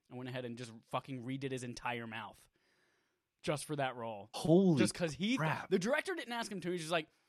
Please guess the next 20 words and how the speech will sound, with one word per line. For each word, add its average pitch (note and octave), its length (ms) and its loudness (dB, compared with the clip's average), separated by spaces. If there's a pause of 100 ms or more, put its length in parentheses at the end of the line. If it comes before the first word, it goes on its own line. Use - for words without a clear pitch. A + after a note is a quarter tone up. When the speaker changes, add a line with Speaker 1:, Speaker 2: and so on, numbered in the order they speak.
(120)
Speaker 1:
"You A3+ 80 -10
know A3+ 60 -6
what? A#3 140 -8
This G#3 120 -8
guy C4 140 -4
would F3 140 -4
probably C3 460 -4
be A#2 140 -8
really B2 280 -6
vain A#2 280 -8
and A2 140 -8
want A#2 200 -12
perfect - 340 -16
teeth. G#2+ 220 -14 (180)
Let's C#3+ 160 -14
get F#3 140 -10
me F3 100 -10
perfect D3 340 -12
teeth." A#2+ 280 -14
<laughs> - 840 -6